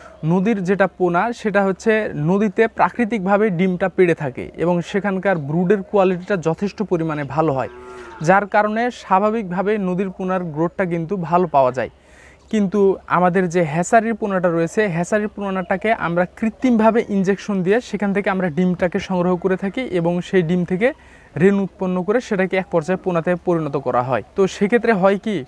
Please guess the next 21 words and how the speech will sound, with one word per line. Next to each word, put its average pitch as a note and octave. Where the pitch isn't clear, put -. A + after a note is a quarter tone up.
কিছু G#3+
অসাধু G3+
হ্যাচারি F3
মালিক E3
রয়েছে D#3
যারা D3
অতিরিক্ত A3+
লাভের F#3
আশায় F#3
যে F#3+
মাছগুলো F#3+
হয়তোবা G3
ম্যাচিউর G3
হয়নি G3
তাদের G#3+
থেকেও A3+
কিন্তু A3
ডিমটাকে F#3+
সংগ্রহ E3
করে D3
ফেলে G#2+